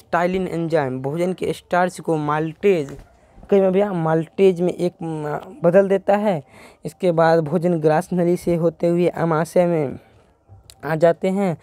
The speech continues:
आमाशय की भीतरी सतह पर जठर ग्रंथि और जठर रस का स्राव होता है, जि-, जिसमें एचसीएल, पेप्सिन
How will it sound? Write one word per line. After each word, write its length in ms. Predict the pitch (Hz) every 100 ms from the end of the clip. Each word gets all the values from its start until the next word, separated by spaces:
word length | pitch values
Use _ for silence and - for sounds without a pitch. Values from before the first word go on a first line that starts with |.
| - - 156
आमाशय 360 | 165 170 170
की 160 | 160 165
भीतरी 400 | 156 160 175 180
सतह 260 | 170 165
पर 160 | 160 165
जठर 260 | 160 175 156
ग्रंथि 340 | 156 160 160
और 60 | 160
जठर 360 | 151 156 170
रस 200 | 156 156
का 140 | - 143
स्राव 360 | 151 143 160
होता 280 | 170 - 190
है, 220 | 196 160 - - - -
जि-, 500 | 156 160 160 151 170
जिसमें 280 | 165 165 170
एचसीएल, 460 | 160 - - 180 165
पेप्सिन 720 | 165 165 - 180 175 160